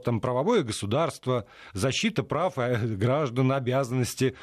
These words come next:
э, гр-, граждан и государства по защите прав граждан или нет? Или тогда давайте действительно мы сами говорим государству:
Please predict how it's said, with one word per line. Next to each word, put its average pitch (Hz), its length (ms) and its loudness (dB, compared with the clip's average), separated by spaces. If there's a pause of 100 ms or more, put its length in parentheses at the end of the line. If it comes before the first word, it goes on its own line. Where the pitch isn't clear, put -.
(160)
э, 113 140 2
гр-, 127 260 0
граждан 127 400 2
и 127 60 0
государства 120 760 0 (220)
по 135 80 0
защите 123 600 0 (200)
прав 127 260 0
граждан 117 480 0 (240)
или 190 320 4
нет? 170 320 4 (640)
Или 156 220 4
тогда 147 320 0
давайте 143 400 0
действительно 123 440 0
мы 123 120 6
сами 127 400 -2
говорим 107 380 0
государству: 113 680 -2